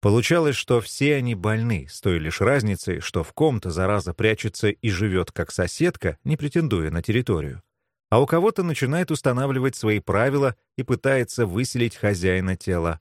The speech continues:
прочь. Вот только Тайра ни в ком не чуяла вредных духов, именуемых медиками вирусами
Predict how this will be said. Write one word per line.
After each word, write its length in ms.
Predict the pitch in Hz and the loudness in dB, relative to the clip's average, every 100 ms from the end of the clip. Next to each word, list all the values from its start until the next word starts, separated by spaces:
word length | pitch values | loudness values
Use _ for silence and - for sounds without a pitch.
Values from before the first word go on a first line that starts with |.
| _ | _
прочь. 500 | - 85 - - - _ _ _ _ _ _ | -2 -2 -4 -12 -14 _ _ _ _ _ _
Вот 240 | 95 107 - | 0 0 2
только 340 | 120 110 101 | 0 0 -2
Тайра 400 | - 135 143 92 | 0 0 0 0
ни 140 | 80 87 | -2 -6
в 100 | - | -2
ком 240 | 143 127 | 0 0
не 120 | 92 | -2
чуяла 420 | - 131 135 117 | 0 0 0 0
вредных 480 | 98 95 98 95 87 | 0 0 0 0 -2
духов, 460 | 107 165 - 78 - | 0 -2 -2 -8 -6
именуемых 640 | 85 87 101 98 90 82 | -2 0 2 2 0 -2
медиками 520 | 101 104 107 - 95 90 | 0 0 0 -2 0 0
вирусами 680 | 78 127 120 - 98 87 | 2 0 0 -2 0 0